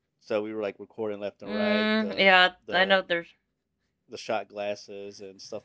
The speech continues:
Speaker 1: like that. The, uh,
Speaker 2: There's so many colorful, girthy
Speaker 1: <laughs>
Speaker 2: swords back here.
Speaker 1: Right.
Speaker 2: <laughs>
Speaker 1: What, which one do I pick, guys? <laughs>
Speaker 2: It's like, wow, it's like a museum. <laughs>
Speaker 1: But yeah,
Speaker 2: Oh,
Speaker 1: Spencer's.
Speaker 2: gosh.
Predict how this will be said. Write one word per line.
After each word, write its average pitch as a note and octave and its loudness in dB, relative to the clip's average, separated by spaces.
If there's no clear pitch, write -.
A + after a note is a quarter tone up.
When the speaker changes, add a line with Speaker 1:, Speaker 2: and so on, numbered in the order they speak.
Speaker 1:
like G2+ -12
that. G2 -4
The, - -20
uh, - -20
Speaker 2:
There's D4 6
so D4+ 4
many C#4+ 2
colorful, B3 2
girthy B3+ 8
Speaker 1:
<laughs> - -
Speaker 2:
swords D#4 8
back A3 10
here. A#3 4
Speaker 1:
Right. F#4 12
Speaker 2:
<laughs> - 6
Speaker 1:
What, D3 -8
which D#3 -20
one F#3+ -10
do F3 2
I D3 6
pick, F#3 -2
guys? A2+ -2
<laughs> B4 -6
Speaker 2:
It's D#4 0
like, D#4 10
wow, E4 10
it's F4+ -6
like D#4+ 6
a D4 8
museum. D4 6
<laughs> - -2
Speaker 1:
But E4 8
yeah, F2 -8
Speaker 2:
Oh, - -20
Speaker 1:
Spencer's. A3 2
Speaker 2:
gosh. F3+ 2